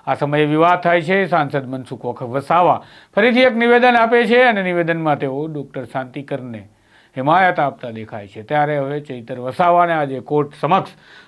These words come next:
રજૂ કરવામાં આવ્યા હતા. ચૌદ ડિસેમ્બર બાદ તેમને પંદર તારીખના રોજ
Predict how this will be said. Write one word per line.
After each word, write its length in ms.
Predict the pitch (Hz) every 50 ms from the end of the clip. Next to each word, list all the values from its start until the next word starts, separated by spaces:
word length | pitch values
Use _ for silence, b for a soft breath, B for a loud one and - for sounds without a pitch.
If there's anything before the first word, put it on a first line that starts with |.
| B -
રજૂ 260 | 131 143 143 190 208
કરવામાં 460 | 208 196 190 190 190 185 185 185 180
આવ્યા 240 | 180 180 180 180 180
હતા. 260 | 180 196 190 185 190
ચૌદ 380 | 175 - 147 143 143 143 131 123
ડિસેમ્બર 500 | 139 135 - 160 156 156 151 147 135 127
બાદ 360 | 123 135 147 151 156 151 151
તેમને 280 | - 135 123 123 120
પંદર 400 | 113 113 - 131 135 135 139 131
તારીખના 520 | 110 113 127 117 117 113 107 - 110 110 110
રોજ 320 | 117 147 160 156 131 107